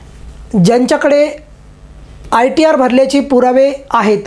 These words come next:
कुणाकडे? इन्कम टॅक्स डिपार्टमेंटकडे. ज्यांच्या, ज्या इन्कम टॅक्स डिपार्टमेंटकडे पॅन कार्डच्या संदर्भात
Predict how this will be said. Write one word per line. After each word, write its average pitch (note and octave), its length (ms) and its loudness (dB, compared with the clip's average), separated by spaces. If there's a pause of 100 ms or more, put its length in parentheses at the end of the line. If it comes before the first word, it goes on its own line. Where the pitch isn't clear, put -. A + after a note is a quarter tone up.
(160)
कुणाकडे? B3 340 0
इन्कम A#3 400 -2
टॅक्स G#3+ 300 -4
डिपार्टमेंटकडे. F#3 640 -2 (720)
ज्यांच्या, B3+ 340 0
ज्या C4 340 0
इन्कम C4+ 320 0
टॅक्स B3+ 260 -2
डिपार्टमेंटकडे B3+ 560 0
पॅन B3+ 340 -2
कार्डच्या C4 340 -2
संदर्भात B3 460 0